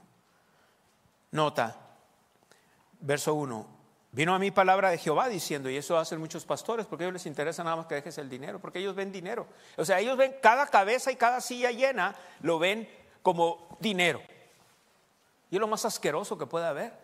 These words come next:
porque se pongan a trabajar algunos de ellos. Al contrario, si ellos creen que Dios los llamó, ellos deberían de meter dinero, de su propio dinero que Dios les da a ellos en la obra de Dios.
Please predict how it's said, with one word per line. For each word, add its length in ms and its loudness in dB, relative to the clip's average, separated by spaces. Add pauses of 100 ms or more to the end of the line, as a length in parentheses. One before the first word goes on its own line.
(100)
porque 140 -4
se 100 2
pongan 240 0
a 80 2
trabajar 400 6
algunos 320 -2
de 120 -2
ellos. 280 -8 (920)
Al 140 8
contrario, 400 2
si 120 0
ellos 240 0
creen 200 4
que 120 4
Dios 140 0
los 120 0
llamó, 200 4
ellos 140 0
deberían 300 2
de 80 4
meter 280 2
dinero, 460 2
de 240 -4
su 160 -6
propio 360 2
dinero 320 2
que 100 -2
Dios 160 0
les 140 -2
da 100 4
a 80 2
ellos 300 -4
en 80 -4
la 100 4
obra 220 2
de 100 -2
Dios. 360 -4